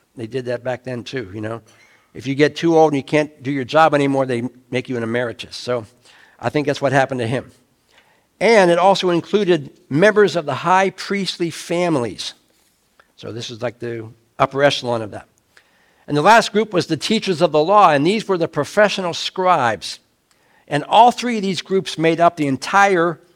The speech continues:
Sanhedrin, which was the Jewish high court. And he also told them that in the end,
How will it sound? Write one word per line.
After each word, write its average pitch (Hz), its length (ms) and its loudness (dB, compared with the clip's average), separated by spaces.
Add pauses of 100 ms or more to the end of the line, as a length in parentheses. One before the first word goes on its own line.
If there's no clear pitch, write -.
(260)
Sanhedrin, 180 840 0
which 160 220 -6
was 156 200 0
the 151 140 -4
Jewish 165 440 0
high 160 280 0
court. - 360 -10 (1120)
And 170 100 2
he 190 80 6
also 233 260 4
told 226 280 2
them 170 100 4
that 165 140 4
in 190 220 -4
the 160 180 -6
end, 220 420 -4